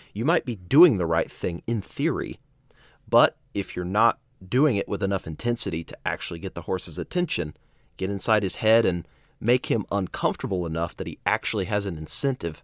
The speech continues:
to listen to you and change his behavior, then he'll keep on ignoring you. So if you find yourself making the same corrections over and over with no payoff and no improvement in the horse,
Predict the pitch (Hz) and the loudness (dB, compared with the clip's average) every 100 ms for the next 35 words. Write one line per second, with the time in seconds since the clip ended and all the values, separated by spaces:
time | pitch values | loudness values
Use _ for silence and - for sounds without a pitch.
0 | _ - 85 107 202 117 85 95 82 73 | _ -8 -2 2 2 2 -2 -6 -4 -4
1 | 73 - 92 90 - 110 104 95 - 110 | -4 -6 -6 -4 -2 -2 -2 -6 -6 -2
2 | 156 143 87 87 - _ - - - 90 | 0 0 0 -2 -4 _ -20 -20 -16 0
3 | 104 104 139 - 113 101 - 87 - 78 | 2 2 0 -2 -2 -2 -6 -6 -4 -4
4 | 78 78 120 139 87 62 53 _ _ _ | -4 -4 -2 0 0 -4 -8 _ _ _
5 | _ _ _ - 113 104 101 123 156 120 | _ _ _ -6 -4 -4 0 2 4 2
6 | 120 95 98 127 - 90 80 - 123 139 | -2 -2 -2 -2 -2 -6 -6 -2 0 0
7 | 143 139 123 127 - 78 71 - 107 120 | -2 2 2 2 -2 -6 -8 -4 0 2
8 | 135 127 127 90 80 92 92 - - 120 | 4 4 4 2 -2 -2 -2 -2 0 2
9 | 78 - 87 92 101 92 120 98 98 85 | 2 0 -4 -4 -4 -4 -6 -4 -4 -4
10 | - 120 92 | 0 0 0